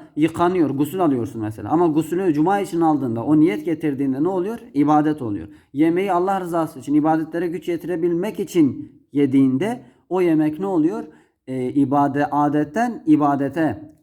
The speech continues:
dönüşüyor. Hatta affedersiniz, cinsi münasebette bile bu var yani. Aşağıda söyleyecek zaten. فَاِذَا عَمِلَ الْاِنْسَانُ İnsan amel ettiği zaman, وَاحْتَرَفَ لَهُ صُنْعَةً Ve o amel için bir ne yapsa,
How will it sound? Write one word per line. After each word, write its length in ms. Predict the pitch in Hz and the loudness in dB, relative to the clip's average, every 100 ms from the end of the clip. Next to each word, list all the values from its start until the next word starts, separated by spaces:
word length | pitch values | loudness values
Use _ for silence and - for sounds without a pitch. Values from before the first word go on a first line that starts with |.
| 120 | -4
dönüşüyor. 460 | 120 110 - 104 | -4 -4 -6 -6
Hatta 280 | 165 185 175 | -2 0 0
affedersiniz, 720 | 165 175 143 143 143 175 143 | 0 0 -2 -2 -2 -4 0
cinsi 320 | 147 151 156 | 4 4 2
münasebette 640 | 175 147 139 135 135 175 156 | 0 0 0 -4 -4 -2 0
bile 240 | 160 151 | 0 0
bu 240 | 156 147 | -2 0
var 160 | 139 139 | 0 0
yani. 360 | 110 92 82 85 - - 117 | 0 -2 -6 -12 -20 -16 -10
Aşağıda 380 | 123 135 143 143 | -8 -4 0 0
söyleyecek 460 | 147 123 113 113 101 | -2 -2 -2 -2 -4
zaten. 280 | 90 90 - _ _ - _ _ | -8 -12 -18 _ _ -20 _ _
فَاِذَا 400 | 196 208 202 202 | -2 2 4 2
عَمِلَ 420 | 190 226 233 226 220 | 2 0 0 0 -2
الْاِنْسَانُ 960 | 214 196 196 190 220 214 185 143 135 135 - - - | -2 -4 -4 -4 -2 0 2 2 2 -2 -10 -12 -2
İnsan 560 | 165 165 208 202 185 - | 0 2 0 -2 -4 -6
amel 280 | 151 170 185 | 0 2 2
ettiği 300 | 165 165 170 | 2 2 2
zaman, 320 | 151 131 123 | 2 0 0
وَاحْتَرَفَ 680 | 135 160 156 - 214 208 202 | 2 0 0 -6 -4 -4 -4
لَهُ 460 | 180 180 202 190 185 | -2 0 0 -2 -2
صُنْعَةً 680 | 196 202 156 151 135 113 - - _ | -4 -4 -2 -2 -2 -6 -8 -18 _
Ve 180 | 123 151 | -10 -8
o 280 | - 202 - | 0 0 2
amel 280 | 170 185 196 | 2 2 0
için 380 | 190 185 190 180 | 0 -2 -4 0
bir 180 | 190 190 | 0 0
ne 40 | |
yapsa, 500 | 190 165 190 190 - | -2 -2 -2 -2 -4